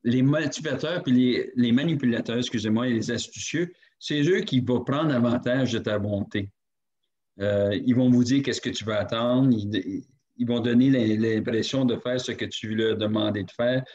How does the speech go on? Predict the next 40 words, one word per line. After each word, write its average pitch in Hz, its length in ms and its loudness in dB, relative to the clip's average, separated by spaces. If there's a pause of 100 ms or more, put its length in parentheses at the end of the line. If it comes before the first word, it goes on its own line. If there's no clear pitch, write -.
(120)
C'est 127 180 0
ceux 165 280 -2
qui 135 160 2
vont 123 180 4
te 117 100 0
donner 117 300 4
des 123 120 4
compliments, 120 580 2
ils 123 200 2
vont 117 140 0
être 107 360 -6
flatteurs, 123 500 -4
ils 107 180 -4
vont 110 160 -4
te 110 80 -6
louanger 117 480 0
dans 117 120 0
ta 104 200 -4
face, 131 360 -4 (540)
mais 120 160 0
que 127 80 -4
derrière 123 460 2
ton 117 200 -2
dos, 127 200 2
ils 120 80 4
vont 113 120 0
répandre 110 380 -2
des, 101 160 -2
des 98 300 -6
rumeurs. 101 340 -6 (680)
Euh, 104 280 2 (300)
l'important 131 500 0
pour 131 140 0
eux, 147 120 2
c'est 135 120 -2
satisfaire 131 560 -2
à 120 60 2
leurs 254 260 2
propres 120 380 -2
besoins. 101 420 -6